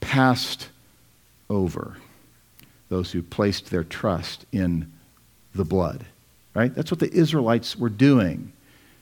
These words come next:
They would sacrifice the lamb. They would eat the lamb and the bitter herbs and the unleavened bread, and they would do all that in commemoration. That was the Passover feast in each person's home. But listen to this.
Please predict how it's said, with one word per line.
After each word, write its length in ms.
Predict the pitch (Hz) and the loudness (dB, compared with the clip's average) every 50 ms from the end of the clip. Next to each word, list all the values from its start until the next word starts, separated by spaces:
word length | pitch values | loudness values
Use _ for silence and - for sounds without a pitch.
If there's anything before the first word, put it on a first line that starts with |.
| _ _ _ _ - | _ _ _ _ -8
They 420 | 101 95 110 104 104 101 101 95 | 0 2 4 6 6 4 4 2
would 220 | 87 101 104 95 - | 0 0 -2 -2 -2
sacrifice 920 | - - 175 170 165 165 156 - - 139 135 127 - - - - - - - - - _ _ _ _ _ | 2 4 4 4 4 4 0 4 6 6 6 6 6 2 -2 -6 -10 -12 -16 -20 -20 _ _ _ _ _
the 100 | - 113 | 2 4
lamb. 600 | 110 110 117 117 113 107 101 92 90 82 82 92 | 6 6 8 8 6 6 4 2 0 -2 -4 -4
They 320 | 92 92 92 92 92 95 98 | -4 -2 0 0 -2 -2 -2
would 400 | 120 98 98 98 98 98 87 - - - - - - - - _ _ - | -4 -2 0 0 0 0 -2 -4 -10 -20 -20 -20 -20 -20 -20 _ _ 4
eat 240 | - 143 156 156 156 | 6 8 8 8 6
the 180 | - - 120 127 | 2 2 2 4
lamb 500 | 113 117 120 113 110 104 95 90 87 87 | 6 8 8 8 8 8 6 6 4 2
and 120 | 87 90 | 2 2
the 60 | 90 87 | 0 0
bitter 360 | 82 85 85 131 123 117 113 - | -2 2 6 6 6 6 6 4
herbs 580 | 117 107 101 98 95 90 82 80 80 82 - - | 4 2 4 4 2 2 2 0 -2 -4 -6 -4
and 280 | 90 87 87 87 85 | -2 -2 -2 -2 -2
the 200 | 82 90 82 80 - - | -2 -2 -2 -2 2 6
unleavened 460 | 120 123 123 120 117 104 104 95 87 | 8 10 10 10 8 6 4 2 2
bread, 360 | 98 104 101 98 90 85 80 | 4 4 6 6 6 4 4
and 120 | 87 92 92 | 2 2 0
they 60 | 92 | 0
would 200 | 92 92 90 92 | 0 -2 -2 2
do 220 | 123 135 143 147 | 4 6 8 8
all 160 | 127 110 101 | 6 6 4
that 200 | 95 98 92 92 | 4 2 2 2
in 120 | 92 95 95 | 2 0 -2
commemoration. 680 | - - 110 107 101 107 113 131 143 143 135 - 104 | -2 -2 0 2 2 4 4 4 4 4 2 0 -2
That 140 | 92 87 - | -2 -2 -2
was 100 | 135 98 | -4 -6
the 80 | 107 107 | -6 -6
Passover 520 | - - 107 101 104 - - 98 95 104 | -4 -2 -2 -2 -2 -2 -4 -4 -4 -4
feast 440 | - - - 170 165 135 107 - - | -6 -2 0 4 4 4 4 2 -2
in 80 | 101 98 | -2 -2
each 180 | 101 95 - | -2 -4 -6
person's 320 | - 95 92 - 107 95 - | -8 -8 -6 -4 -6 -4 -2
home. 300 | 147 165 151 110 87 - - - - - | 0 0 0 0 0 -4 -8 -18 -18 -10
But 120 | - - | -4 0
listen 220 | 139 170 165 - 123 | 0 0 2 2 2
to 60 | 117 | 4
this. 380 | 127 127 90 82 - - - | 4 4 2 0 -6 -12 -16